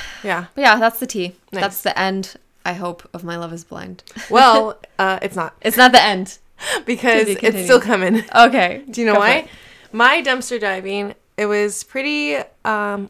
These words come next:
Speaker 1: when was this released? I wanna see when this was released because probably recently. Basically, my dumpster diving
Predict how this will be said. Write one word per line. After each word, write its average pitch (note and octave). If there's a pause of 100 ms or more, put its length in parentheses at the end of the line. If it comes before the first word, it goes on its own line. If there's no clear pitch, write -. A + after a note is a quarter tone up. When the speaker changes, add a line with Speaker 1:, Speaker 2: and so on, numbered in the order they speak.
Speaker 1:
when F#3+
was D4
this C4
released? F#3
I F#3+
wanna G#3
see G#3+
when F#3+
this F#3
was F3+
released -
because F#3
probably G3
recently. F#3 (440)
Basically, A3 (880)
my A3+
dumpster A#3
diving F#3+